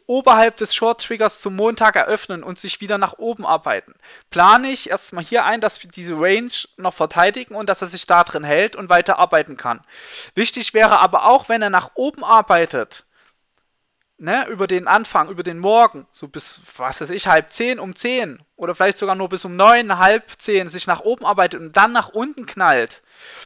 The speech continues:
dann wäre für mich direkt der Short-Trigger aktiv und dann wäre für mich Ziel neuntausendezweihundert, neuntausendeinhundertfünfzig bis Gap Close achttausendachthundert wahrscheinlich. So, an diesem Gap Close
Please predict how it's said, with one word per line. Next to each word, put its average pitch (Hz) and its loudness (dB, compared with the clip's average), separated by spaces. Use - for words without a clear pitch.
dann 233 4
wäre 240 4
für - -6
mich 208 -8
direkt 220 -2
der 180 0
Short-Trigger 220 0
aktiv - -4
und 180 -6
dann 180 0
wäre 196 2
für 190 -10
mich - -12
Ziel 196 -4
neuntausendezweihundert, 185 0
neuntausendeinhundertfünfzig 185 -2
bis 254 -2
Gap 220 2
Close 214 0
achttausendachthundert 196 2
wahrscheinlich. 208 2
So, 175 -2
an 170 0
diesem 240 -12
Gap - 0
Close 226 -2